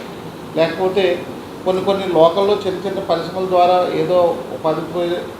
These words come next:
పొందే వాళ్ళు కూడా ఇప్పుడు పెయింటింగ్ ఉంటుంది, వాళ్ళు చుట్టూరు కూడా వాళ్ళు మెస్లు వేసుకోవాల్సి వస్తుంది గ్లాసెస్తో. అలా కాకుండా వాళ్ళు ఆరు బయట పెయింటింగ్ వేశారనుకోండి, అది ఎయిర్ పొల్యూషన్కి దారితీస్తుంది. ఇవన్నీ కూడా వాళ్ళకి అవగాహన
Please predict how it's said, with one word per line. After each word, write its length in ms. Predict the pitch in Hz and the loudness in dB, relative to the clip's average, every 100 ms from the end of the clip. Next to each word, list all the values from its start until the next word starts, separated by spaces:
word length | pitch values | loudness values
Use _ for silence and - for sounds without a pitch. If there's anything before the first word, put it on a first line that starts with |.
| 156 147 | -6 -4
పొందే 180 | 160 170 | 0 2
వాళ్ళు 160 | 175 170 170 | 2 2 2
కూడా 140 | 156 - - - - - | 0 -2 -10 -14 -14 -12
ఇప్పుడు 180 | - 160 175 | -10 -6 0
పెయింటింగ్ 380 | 170 175 190 165 | 2 2 0 0
ఉంటుంది, 280 | 143 123 113 - | 0 -2 -4 -4
వాళ్ళు 160 | 175 - - - - - | -4 -6 -12 -12 -12 -6
చుట్టూరు 360 | 185 208 202 202 202 | -2 4 6 6 4
కూడా 140 | 202 196 | 4 4
వాళ్ళు 240 | 190 190 175 185 - - - - - 156 151 | 4 2 0 -2 -6 -12 -14 -12 -10 -6 0
మెస్లు 260 | 170 190 208 180 | 0 2 4 4
వేసుకోవాల్సి 460 | 170 185 175 165 156 | 4 2 2 2 -2
వస్తుంది 240 | 170 139 135 | -4 -2 2
గ్లాసెస్తో. 520 | 131 135 139 - 127 139 | 2 0 -4 -6 -4 2
అలా 120 | 185 190 | 4 6
కాకుండా 300 | 185 202 202 196 | 4 4 4 4
వాళ్ళు 180 | 190 151 160 | 6 8 8
ఆరు 140 | 190 196 | 6 4
బయట 180 | 196 202 190 175 - - - - | 2 4 2 0 -8 -14 -16 -6
పెయింటింగ్ 380 | 180 180 185 185 | -2 -2 -2 0
వేశారనుకోండి, 680 | 170 160 170 160 151 139 123 151 | 0 2 0 2 2 0 0 0
అది 140 | 170 180 170 | 0 0 2
ఎయిర్ 180 | 175 190 | 2 4
పొల్యూషన్కి 580 | 190 185 185 185 165 170 156 - 147 | 4 6 6 2 -4 -2 -2 -4 6
దారితీస్తుంది. 600 | 147 147 135 113 - 101 - - - - - - | 8 8 4 -6 -8 -10 -10 -12 -12 -14 -14 -6
ఇవన్నీ 220 | 175 196 220 | -2 0 4
కూడా 140 | 220 214 | 6 6
వాళ్ళకి 220 | 208 196 | 6 6
అవగాహన 360 | 147 175 180 | 6 8 6